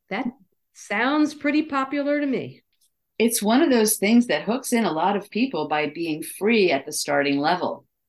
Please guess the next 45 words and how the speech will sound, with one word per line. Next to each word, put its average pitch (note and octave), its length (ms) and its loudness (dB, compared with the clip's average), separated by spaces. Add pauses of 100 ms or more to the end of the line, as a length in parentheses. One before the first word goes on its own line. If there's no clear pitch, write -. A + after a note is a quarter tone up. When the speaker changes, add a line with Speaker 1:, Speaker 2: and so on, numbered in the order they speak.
(120)
Speaker 2:
Mm, D#3 240 0
you E3 140 -2
know, C3+ 380 -2 (420)
all F#3 160 2
you B3 140 4
need B3 160 4
to G#3+ 80 0
start A3+ 340 2
looking G3+ 280 0
at F3+ 100 -8
profiles A#3 560 2
is D3 100 -10
a D3+ 80 -8
phone F#3 400 0
or C#3 120 0
a C#3 100 -2
computer. E3 580 -6 (880)
Speaker 1:
Sometimes C#4 560 0
you A#3+ 80 -2
have A3+ 200 -6
to G#3 80 -8
pay G#3 300 0
even B3 300 -2
at G3 120 -2
the G#3 100 -6
entry A#3+ 320 -2
levels, D3+ 480 -4
but - 160 -6
sites C4 440 -4
vary F3+ 540 0
and E3+ 380 -4 (380)
you G#3+ 100 -6
don't C4 240 2
necessarily A3+ 800 0
need F3 220 2
money E3+ 240 0
to D#3 80 -6
get D#3 180 -4
in. - 300 -8 (720)
And G#3 120 -2
some F#4+ 160 0
are - 140 0
always G3+ 460 4
free C#3 420 -4
if D3+ 160 -6